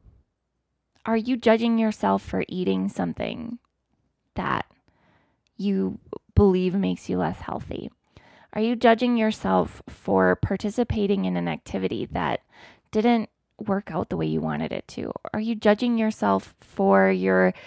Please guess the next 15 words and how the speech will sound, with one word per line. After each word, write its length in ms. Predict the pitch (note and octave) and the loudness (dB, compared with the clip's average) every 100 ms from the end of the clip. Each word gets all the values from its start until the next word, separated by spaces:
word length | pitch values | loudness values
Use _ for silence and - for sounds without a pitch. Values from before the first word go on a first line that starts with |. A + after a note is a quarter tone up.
| - - - - | -20 -20 -16 -2
relationships 880 | G3+ F#3+ G3 F#3 G3 F#3+ E3+ - - | 2 2 2 0 -2 -2 -4 -4 -8
or 80 | |
for 160 | E3 E3+ | -4 -2
your 180 | F3 F3 | 0 0
work 320 | F3+ G3 - | 4 2 2
output 480 | F3+ F3 - F3+ D3+ | -4 -4 -2 -2 -2
or 100 | F3 | -6
for 340 | F3 - F3+ F3+ | -8 -2 2 2
your 720 | F#3 F3+ F3+ F3 E3+ D#3+ - _ _ | 2 2 2 4 2 0 -2 _ _
movement 600 | G#3+ G#3+ G#3 G#3+ F#3+ F#3 | -4 2 4 4 2 -4
practices? 840 | - E3 - F3+ - - - - - _ _ _ _ - | -2 -6 -6 -10 -6 -6 -6 -10 -20 _ _ _ _ -4
Are 80 | - | 0
you 140 | A#3+ | 2
comparing 800 | A#3 A#3+ A3 - - G#3+ A3 A3 | 2 0 4 2 2 -4 -2 0
yourself? 720 | G3+ F#3 - - - - - | -2 -2 -6 -6 -6 -10 -20